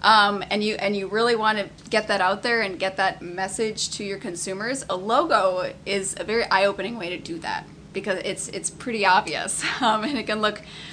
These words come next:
very different compared to what you have. So just, just kind of, um, being that introductory, um,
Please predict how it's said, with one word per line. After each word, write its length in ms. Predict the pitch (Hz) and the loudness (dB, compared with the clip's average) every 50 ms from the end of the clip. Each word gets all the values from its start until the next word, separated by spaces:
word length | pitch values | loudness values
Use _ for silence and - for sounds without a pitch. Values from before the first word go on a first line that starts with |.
| - - - | -16 -16 -4
very 320 | 180 208 233 277 311 302 | 4 6 8 8 8 8
different 300 | 247 262 254 262 262 226 | 6 4 4 4 2 -2
compared 340 | - 226 208 254 233 220 214 | -2 -4 -4 -2 0 0 0
to 60 | 208 | -2
what 180 | 196 202 190 - | 0 0 0 -2
you 120 | 180 196 | -2 -6
have. 540 | 196 202 - - 202 190 175 - 180 175 165 - | -8 -2 6 6 6 6 6 2 -2 -6 -8 -6
So 440 | - - 220 190 190 190 185 180 185 - - | -2 0 2 4 4 4 2 0 -4 -6 -2
just, 340 | - 240 233 240 - - - - - - - | 0 2 2 2 0 -4 -8 -16 -16 -12 -6
just 180 | - 240 233 - | -2 0 0 0
kind 220 | - 302 330 302 | 4 4 6 6
of, 160 | 254 208 202 214 | 6 6 8 6
um, 300 | 196 190 190 185 - - | 6 6 6 2 0 0
being 320 | - - 233 233 233 214 | -2 -2 -2 0 0 2
that 340 | 214 190 190 180 - - - - - - - - - - - - | 4 4 4 4 0 -4 -12 -16 -20 -20 -20 -20 -20 -20 -10 -2
introductory, 1040 | - 240 254 247 - - - 220 202 196 202 202 - - - 214 202 190 190 190 185 | 2 2 2 2 0 0 0 0 4 4 2 2 0 -6 -4 -2 -2 0 -2 -2 -2
um, 680 | 160 - - 180 175 175 175 170 170 175 180 170 - | -2 -2 0 0 2 0 0 -2 -6 -8 -10 -12 -10